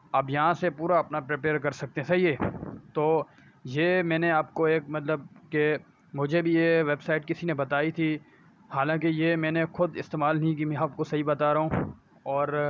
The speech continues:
अ, मैंने ये सिर्फ वीडियो इसलिए बनाई है ताकि लोगों को फ़ायदा हो जाए, बच्चे यहाँ से पढ़ें, एक तर-, एक तरीके का, मतलब एक सदका जारिया समझ के, ताकि जो है वो बच्चों को ज़्यादा से ज़्यादा फ़ायदा हो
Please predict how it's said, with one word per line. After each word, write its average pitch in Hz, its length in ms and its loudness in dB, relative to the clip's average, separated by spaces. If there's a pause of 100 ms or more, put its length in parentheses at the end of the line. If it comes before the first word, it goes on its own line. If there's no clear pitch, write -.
(680)
अ, 139 460 2
मैंने 175 520 0
ये 170 400 2
सिर्फ 160 320 -4
वीडियो 151 220 0
इसलिए 165 300 0
बनाई 147 300 0
है 156 140 2
ताकि 147 500 0 (120)
लोगों 143 320 0
को 156 80 2
फ़ायदा 147 360 2
हो 156 140 4
जाए, 156 240 2
बच्चे 143 300 -6
यहाँ 151 160 0
से 156 120 -2
पढ़ें, 147 340 -2 (560)
एक 147 220 -2 (140)
तर-, 151 200 0
एक 151 260 -2
तरीके 147 300 0
का, 147 120 0
मतलब 147 420 -4 (100)
एक 139 180 -6
सदका 151 400 -2
जारिया 147 340 2
समझ 147 340 -4
के, 151 220 -2 (420)
ताकि 143 480 -2 (400)
जो 139 180 -6
है 151 100 0
वो 151 200 0
बच्चों 143 300 -2
को 156 100 0
ज़्यादा 143 300 2
से 147 60 2
ज़्यादा 147 240 0
फ़ायदा 143 340 0
हो 147 300 0